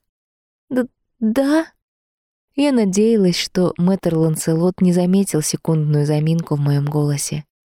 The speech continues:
В его взгляде померещилось сочувствие, однако начальник тут же снова сделался суров.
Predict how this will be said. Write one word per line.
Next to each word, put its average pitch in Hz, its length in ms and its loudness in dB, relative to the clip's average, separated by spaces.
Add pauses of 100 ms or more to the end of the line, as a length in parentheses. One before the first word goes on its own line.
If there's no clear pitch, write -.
(200)
В 160 60 -2
его 156 180 2
взгляде 156 500 -2
померещилось 151 680 0
сочувствие, 165 800 -2 (240)
однако 208 420 -2
начальник 170 680 -2
тут 175 220 0
же 170 120 0
снова 170 480 0
сделался 139 600 -4
суров. 143 600 -6